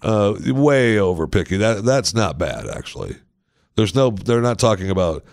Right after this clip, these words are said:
I mean, the open boxes of raw chicken above the guacamole, maybe. Maybe. But, uh, it also says here, what else here? Outlets, uh, what was their rating?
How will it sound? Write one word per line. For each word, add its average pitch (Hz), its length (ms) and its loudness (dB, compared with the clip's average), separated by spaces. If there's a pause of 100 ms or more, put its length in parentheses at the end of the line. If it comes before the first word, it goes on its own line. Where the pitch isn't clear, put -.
(240)
I 135 60 2
mean, 127 180 0
the 135 100 2
open 135 260 0
boxes 123 360 2
of 110 80 2
raw 113 180 2
chicken 117 360 0
above 107 240 0
the 101 80 -2
guacamole, 113 840 0
maybe. 120 720 0 (480)
Maybe. 156 680 2 (2750)
But, 127 320 4
uh, 110 360 4
it 120 200 -2
also 123 380 2
says 120 340 2
here, 120 100 2
what 113 120 0
else 90 220 -2
here? 85 220 0
Outlets, 110 580 -2
uh, 101 520 -2
what 107 120 -4
was 101 160 -2
their 95 140 0
rating? 85 540 -2